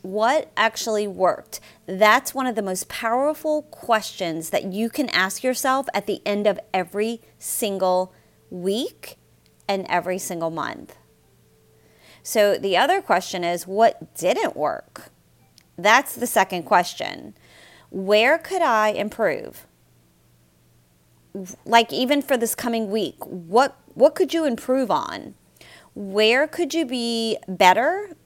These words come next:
or do better? I'm gonna tell you how to get that answer. There's three things. Number one is your score.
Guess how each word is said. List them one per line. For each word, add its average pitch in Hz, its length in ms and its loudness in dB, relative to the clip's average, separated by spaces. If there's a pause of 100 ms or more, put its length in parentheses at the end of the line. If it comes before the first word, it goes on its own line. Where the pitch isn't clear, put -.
or 214 200 0
do 190 280 -6
better? 117 440 -2 (1400)
I'm 185 100 -6
gonna 180 80 -6
tell 196 200 0
you 202 140 2
how 226 100 -2
to 196 80 0
get 185 200 -2
that 170 140 0
answer. 165 400 -4
There's - 280 -10
three 202 320 -2
things. 139 680 -6 (480)
Number 190 220 4
one 208 360 2
is 233 180 0
your 214 100 0
score. - 640 -2